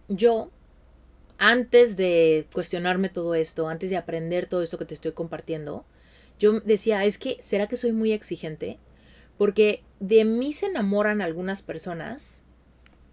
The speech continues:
y yo no logro corresponderles. O sea,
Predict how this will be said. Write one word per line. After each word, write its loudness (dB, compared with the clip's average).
y -4
yo -2
no 0
logro 2
corresponderles. -4
O -8
sea, 0